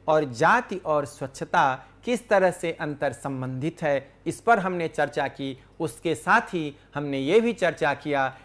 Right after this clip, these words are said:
कि आपकी क्या महत्वपूर्ण भूमिका हो सकती है जाति व्यवस्था को स्वच्छता से जोड़ने और स्वच्छता से संदर्भित जो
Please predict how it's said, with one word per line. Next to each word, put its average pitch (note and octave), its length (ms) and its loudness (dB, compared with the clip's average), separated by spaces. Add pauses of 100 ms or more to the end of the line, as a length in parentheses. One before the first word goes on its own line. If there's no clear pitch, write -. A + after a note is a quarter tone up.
(120)
कि F3+ 140 -4 (120)
आपकी G#3 400 2
क्या E3+ 260 4
महत्वपूर्ण D3 680 -4
भूमिका C3 440 -4
हो B2+ 180 -2
सकती C3+ 380 -6
है B2 260 -4 (200)
जाति E3+ 400 2
व्यवस्था C#3+ 580 0 (320)
को D3 380 0 (320)
स्वच्छता G#3 560 6
से F3 360 0
जोड़ने F#3 640 0 (260)
और D#3+ 140 4
स्वच्छता G#3 640 2
से G3 200 -2
संदर्भित E3 760 0
जो C#3 400 0